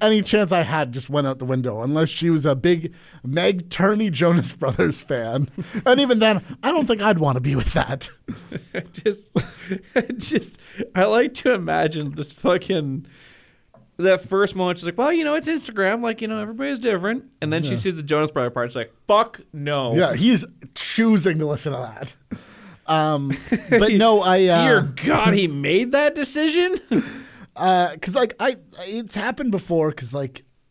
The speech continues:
Speaker 1: I do fo-, I follow a lot of Suicide Girls. Um,
Speaker 2: Suicide Girls, just for everyone's information,
Speaker 1: Yeah, no,
Speaker 2: is,
Speaker 1: I,
Speaker 2: is
Speaker 1: I
Speaker 2: a modeling, uh,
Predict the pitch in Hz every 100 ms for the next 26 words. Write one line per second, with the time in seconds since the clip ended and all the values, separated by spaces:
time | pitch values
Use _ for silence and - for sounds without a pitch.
0 | _ _ _ 214 247 185 190 180 165 196
1 | 254 262 196 160 151 131 - 139 123 110
2 | 101 98 87 - 92 - - _ _ _
3 | _ _ _ _ - 123 123 - 294 -
4 | 330 294 202 226 220 170 160 170 180 -
5 | - 165 156 160 160 151 156 180 175 123
6 | 127 139 143 160 131 135 131 139 151 147
7 | 147 151 170 170 147 127 120 117 120 120
8 | 117